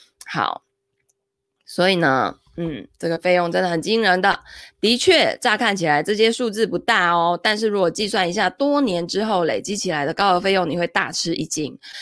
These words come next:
还有另外一种方法可以帮助你看得更清楚哦，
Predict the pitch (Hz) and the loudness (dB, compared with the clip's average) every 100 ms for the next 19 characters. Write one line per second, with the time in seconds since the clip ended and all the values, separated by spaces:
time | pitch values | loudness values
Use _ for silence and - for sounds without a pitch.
0 | - - - 285 330 220 - 269 262 254 | -16 -16 -2 0 2 2 2 2 4 2
1 | 220 170 180 214 214 202 95 - 214 185 | 2 0 0 0 0 0 -2 0 -2 0
2 | 202 208 214 240 175 78 - - 247 185 | -2 -2 -4 -4 -4 -6 -10 -4 -2 -2
3 | 190 196 180 180 170 - | -2 -2 -4 -4 -4 -4